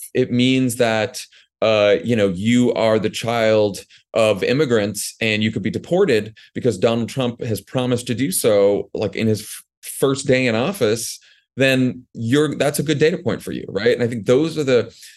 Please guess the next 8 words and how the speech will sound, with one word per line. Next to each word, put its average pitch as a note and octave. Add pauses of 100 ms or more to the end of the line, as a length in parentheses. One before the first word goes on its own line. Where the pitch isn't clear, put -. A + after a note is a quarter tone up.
those D3+
are E3
the C3+
issues A2
that G#2
are G2+
gonna F#2+ (240)
eventually, F#2+